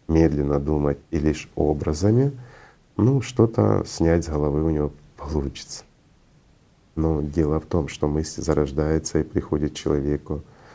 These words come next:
не по его воле. И человек не управляет этим процессом. Он может лишь финансировать своим вниманием, своей праной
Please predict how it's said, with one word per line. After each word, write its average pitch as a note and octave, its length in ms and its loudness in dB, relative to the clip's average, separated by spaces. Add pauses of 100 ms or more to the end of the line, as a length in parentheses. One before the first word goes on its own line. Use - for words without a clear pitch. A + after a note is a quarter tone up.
(200)
не D#2 140 0
по D2 140 -4
его D#2 340 -2
воле. C#2 380 -6 (1120)
И C#2+ 380 0
человек D2+ 500 0
не D#2 120 2
управляет F2+ 600 2
этим C#2+ 240 -8
процессом. - 640 -4
Он D#2 120 2
может E2 400 0
лишь D2+ 320 -2 (420)
финансировать D2+ 800 2
своим E2 360 4
вниманием, C#2 500 -4
своей E2 320 0
праной D2 500 -2